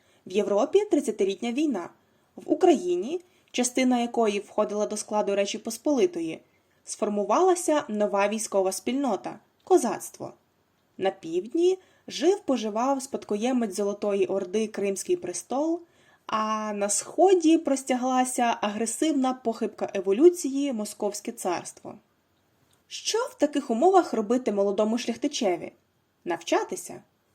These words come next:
Можливо, в Могилянці, а може, в Європі, за наявності грошей та бажання. Звісно ж, вивчати військову справу,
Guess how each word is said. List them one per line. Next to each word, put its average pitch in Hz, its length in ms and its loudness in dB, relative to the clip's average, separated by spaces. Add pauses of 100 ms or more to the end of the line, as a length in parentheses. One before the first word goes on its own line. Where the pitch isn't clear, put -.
(180)
Можливо, 277 720 2
в 185 140 -6
Могилянці, 214 1080 -2
а 220 320 2
може, 247 320 4
в 180 40 -2
Європі, 262 600 2 (200)
за 233 140 0
наявності 226 540 0
грошей 196 380 2
та 196 100 0
бажання. 185 560 -2 (680)
Звісно 190 520 -2
ж, - 160 -10 (140)
вивчати 190 460 0
військову 196 460 0
справу, 269 640 2